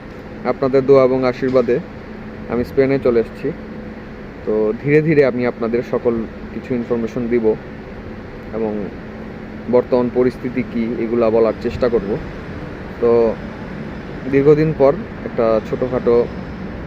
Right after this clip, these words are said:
ট্যুরে আসছি, যার কারণে একটু সময় পেয়েছি। তো একটা পার্কে বসে আছি, তো পার্কটা আপনাদের কাছে একটু দেখাচ্ছি।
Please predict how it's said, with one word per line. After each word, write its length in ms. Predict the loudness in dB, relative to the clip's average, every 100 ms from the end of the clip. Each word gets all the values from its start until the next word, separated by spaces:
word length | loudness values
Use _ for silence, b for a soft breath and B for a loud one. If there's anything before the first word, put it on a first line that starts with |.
| -12 -12 -12 2
ট্যুরে 300 | 6 8 6
আসছি, 320 | 4 -2 -4 -4 -10 -10 -8 -8 -2
যার 160 | 4 4
কারণে 240 | 4 4
একটু 180 | 2 0
সময় 320 | 0 2 2 4
পেয়েছি। 320 | 2 2 -2 -4 -6 -8 -8 0
তো 120 | 4
একটা 260 | 4 4 2
পার্কে 280 | 4 4 4
বসে 260 | 2 4 2
আছি, 200 | 2 -2 -4 -6 -6 -6 -6 -2
তো 80 | 0
পার্কটা 280 | 0 0 -2
আপনাদের 320 | 0 2 4
কাছে 180 | 2 0
একটু 140 | 0 2
দেখাচ্ছি। 440 | 2 2 -2 -2